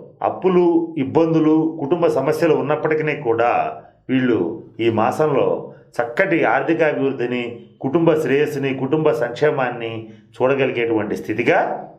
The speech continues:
గోచరిస్తోంది. సంతాన పురోగతి బాగుంటుంది. సంతానం గత కొద్ది కాలంగా మాట వినని పరిస్థితుల నుంచి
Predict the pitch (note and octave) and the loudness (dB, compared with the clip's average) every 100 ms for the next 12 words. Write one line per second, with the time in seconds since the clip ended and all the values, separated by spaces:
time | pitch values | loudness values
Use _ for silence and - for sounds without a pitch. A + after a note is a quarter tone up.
0 | - F2+ E2 E2 - D#2 D2 D2 - - | -4 -4 -2 -4 -4 -6 -6 -8 -12 -16
1 | - - - - F3 D#3+ G3+ F3+ D3+ E3 | -20 -20 -4 0 2 2 2 2 4 4
2 | F#3+ F3+ F3 B2+ B2 B2 - A#2 A#2 A#2 | 4 2 2 2 2 0 -2 0 2 0
3 | - - - - B2+ D3+ F#3+ F3+ C#3 F#2 | -4 -14 -10 -2 0 2 2 2 0 -2
4 | F#2 - - - A#2 F3 E3 C3+ B2 B2+ | -6 -10 -6 0 2 2 2 0 0 0
5 | C#3+ F3 D#3 C#3 F#2+ D#2+ - - - A#2+ | 2 2 2 2 0 -2 -8 -10 -2 0
6 | E3 F#3 C#3 E3+ F3 D3 C#3 - B2+ B2 | 2 2 2 2 0 0 0 -2 -4 -4
7 | A#2 A2+ A#2 | -4 -8 -6